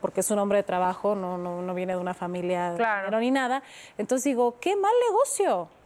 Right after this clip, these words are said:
Speaker 1: Y a mí me genera una culpa terrible, ¿no? Porque él me dice, "Quédate con todo". Yo digo, "No, no, no, vamos a",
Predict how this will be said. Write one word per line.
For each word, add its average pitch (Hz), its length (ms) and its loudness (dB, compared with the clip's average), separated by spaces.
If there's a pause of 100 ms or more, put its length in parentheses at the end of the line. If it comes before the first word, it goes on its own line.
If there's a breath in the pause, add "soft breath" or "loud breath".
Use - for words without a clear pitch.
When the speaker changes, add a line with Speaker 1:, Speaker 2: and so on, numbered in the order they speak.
(120)
Speaker 1:
Y 214 80 2
a 233 100 2
mí 247 140 0
me 311 120 2
genera 240 260 0
una 247 160 2
culpa 233 340 -2
terrible, 247 500 -2
¿no? 208 160 -6
Porque 214 180 -6
él 196 60 -2
me 214 100 -4
dice, 208 140 -2
"Quédate 247 360 0
con 226 160 -4
todo". 247 100 0
Yo 254 120 2
digo, 214 220 0
"No, 254 140 0
no, 254 120 0
no, 233 100 0
vamos 220 320 -2
a", 180 140 -4